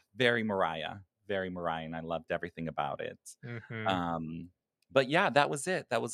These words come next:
Speaker 1: all it in a nutshell. We had festive moments this week.
Speaker 2: Yes.
Speaker 1: And, um, you know, now we can use these new certifications to let the general public know that Mariah is the best-selling female artist in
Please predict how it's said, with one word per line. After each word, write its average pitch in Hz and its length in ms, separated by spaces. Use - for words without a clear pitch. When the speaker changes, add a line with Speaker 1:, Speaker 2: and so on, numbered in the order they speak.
Speaker 1:
all 127 240
it 123 220
in 113 140
a 120 40
nutshell. 107 720
We 95 340
had 95 300
festive 110 380
moments 92 360
this - 220
week. 107 280
Speaker 2:
Yes. 101 280
Speaker 1:
And, 85 640
um, 82 680
you 101 120
know, 87 360
now 90 320
we 95 200
can 95 480
use 107 260
these 107 280
new 107 380
certifications 113 1200
to 101 140
let 104 240
the 104 60
general 104 300
public 107 380
know 123 640
that - 140
Mariah 110 440
is 147 280
the 117 100
best-selling 101 640
female 101 300
artist 95 420
in 120 340